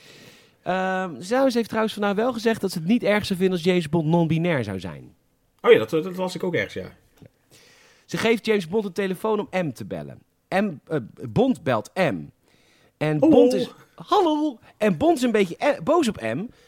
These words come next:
Speaker 1: Want hij zegt, "Jij hebt die wetenschapper die voor Spectre werkte, die heb jij gewoon gehouden. En dat was een hele verkeerde beslissing. Wat heeft M gedaan? Wat heb je gedaan, M?" En dan hangt M ook op.
Speaker 2: Ja,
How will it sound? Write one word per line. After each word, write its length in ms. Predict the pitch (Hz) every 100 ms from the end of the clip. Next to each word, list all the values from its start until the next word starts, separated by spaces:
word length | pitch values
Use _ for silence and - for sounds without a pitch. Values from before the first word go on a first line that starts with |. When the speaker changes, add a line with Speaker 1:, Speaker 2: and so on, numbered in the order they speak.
| -
Speaker 1:
Want 140 | -
hij 140 | 277 254
zegt, 220 | 175 180
"Jij 100 | 233
hebt 120 | 262
die 100 | 233
wetenschapper 840 | 226 330 285 214 190 139 135 123 185
die 120 | 202
voor 80 | 196
Spectre 420 | - 262 - 170
werkte, 340 | 131 123 -
die 100 | 190
heb 80 | 233
jij 120 | 226
gewoon 180 | 226 220
gehouden. 480 | 208 196 339 247 123 - _ _ - -
En 80 | -
dat 40 |
was 100 | 214
een 60 | 208 233
hele 140 | 277
verkeerde 360 | 190 - 247 220
beslissing. 580 | 190 226 226 - 87 -
Wat 100 | 165
heeft 160 | 214 -
M 220 | 139 131
gedaan? 440 | 135 165 254 269 123
Wat 100 | 175
heb 80 | 240
je 60 |
gedaan, 500 | 247 - 302 190 127
M?" 60 | 107
En 80 | 143
dan 160 | 151
hangt 400 | 143 127 165 170 139
M 60 | 131
ook 140 | 110
op. 220 | 78 - - _ _ - _
Speaker 2:
Ja, 140 | 139